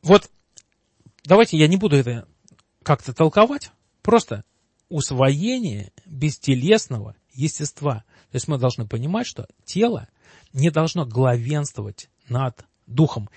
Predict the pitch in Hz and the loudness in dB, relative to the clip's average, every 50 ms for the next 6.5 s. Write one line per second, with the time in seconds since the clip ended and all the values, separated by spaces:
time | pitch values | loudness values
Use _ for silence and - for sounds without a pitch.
0 | - _ _ - 151 151 147 143 143 143 127 - 170 165 165 151 - 123 117 117 | -20 _ _ 0 2 2 2 2 0 0 2 2 4 4 4 2 0 -4 -8 -8
1 | 117 - - 127 117 - 123 117 - - 190 202 202 - - 104 - _ _ _ | -8 -8 -8 -8 -6 -4 -6 -6 -2 2 2 2 2 0 -6 -12 -14 _ _ _
2 | - - _ _ _ _ _ _ _ _ _ _ - 127 - 170 214 247 226 - | -20 -20 _ _ _ _ _ _ _ _ _ _ -6 -2 0 2 4 2 2 2
3 | - 165 - - 165 143 - - 139 127 117 107 _ _ _ _ _ _ _ - | -2 -4 -2 -2 -4 -4 -2 -4 -6 -6 -8 -12 _ _ _ _ _ _ _ -2
4 | 127 147 160 180 185 165 135 113 110 123 131 135 143 240 247 185 - _ _ _ | 2 2 4 4 4 2 2 2 2 2 2 2 2 -2 -6 -8 -12 _ _ _
5 | _ _ _ _ _ _ - 180 196 165 127 - - - - - 127 123 - - | _ _ _ _ _ _ -2 2 2 2 2 2 -2 -12 -12 -8 -8 -8 -8 -8
6 | - - 131 156 156 - - - - - | -10 -10 -10 -10 -10 -12 -16 -18 -18 -18